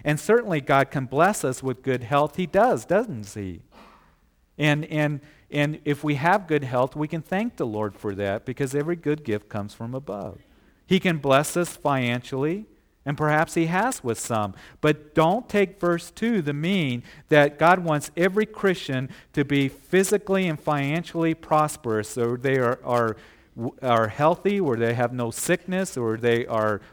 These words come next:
wealthy and they're financially, you know, prosperous and all of this, because not all Christians experience that.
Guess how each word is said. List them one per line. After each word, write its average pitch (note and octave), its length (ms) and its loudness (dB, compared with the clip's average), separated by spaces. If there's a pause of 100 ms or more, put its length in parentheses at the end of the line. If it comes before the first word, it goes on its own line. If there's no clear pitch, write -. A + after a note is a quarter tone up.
wealthy E3 640 0
and G#2+ 160 -4
they're G#2 120 -4
financially, C#3 920 -2 (220)
you B2 160 -6
know, A#2+ 300 2
prosperous D#3+ 720 -2
and C#3 100 -8
all C3+ 160 0
of C3 80 -4
this, D#3 240 0 (200)
because C#3 280 0
not D3+ 260 2
all D3+ 200 2
Christians C3+ 520 -6
experience F3 720 -4
that. F#2 300 -6